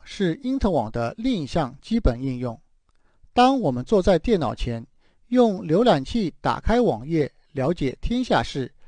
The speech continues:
搜索信息时，你所访问的网页多数都含有一些超链接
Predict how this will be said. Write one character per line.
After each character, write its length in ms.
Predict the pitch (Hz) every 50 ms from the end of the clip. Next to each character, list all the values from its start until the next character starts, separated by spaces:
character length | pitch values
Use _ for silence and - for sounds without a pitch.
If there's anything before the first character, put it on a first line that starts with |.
| - _ _ _
搜 340 | - - - - 277 294 277
索 240 | - - - -
信 240 | 160 - - 220 190
息 200 | 175 - 254 254
时， 280 | - - 131 120 113 - _ _ _ _ _ _ _ _ _ -
你 120 | - 190 240
所 220 | - - 254 269
访 240 | 262 - 151 117 127
问 100 | 170 190
的 120 | 190 185
网 200 | 160 135 110 113 131
页 260 | 170 180 160 127 - _ - - - - -
多 200 | - 269 285 294
数 260 | - - 220 147 -
都 200 | - - 190 202
含 220 | 196 - - 165 160
有 100 | 147 151
一 80 | 170
些 320 | 156 - - 180 170 170 170
超 240 | - - 220 220 233
链 240 | 254 277 220 160
接 260 | 135 - 165 165 165